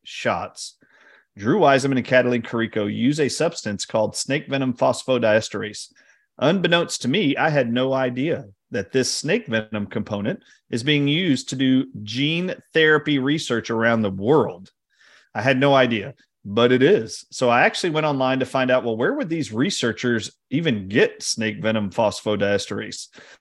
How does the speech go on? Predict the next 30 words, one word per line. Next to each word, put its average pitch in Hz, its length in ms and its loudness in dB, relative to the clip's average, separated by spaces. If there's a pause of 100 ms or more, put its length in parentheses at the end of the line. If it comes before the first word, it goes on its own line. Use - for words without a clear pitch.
(160)
So 135 160 2
I 131 40 6
went 156 180 2
online 147 280 2
to 127 60 -2
see 139 260 -2
if 127 120 -2
I 156 100 4
could 127 180 -2
buy 104 180 -2
it 101 100 -12 (140)
or 98 180 -2
who 123 140 2
buys 160 300 4
it 110 60 -6
and 104 120 -10
where 117 100 0
do 139 40 0
you 131 60 0
find 175 240 0
it? 107 100 -8 (540)
Online, 156 880 2
there 123 140 0
was 120 120 0
actually 127 320 0
a 110 40 -2
company 127 360 -4
called 104 340 0
Innovative 139 640 0
Research. - 720 -4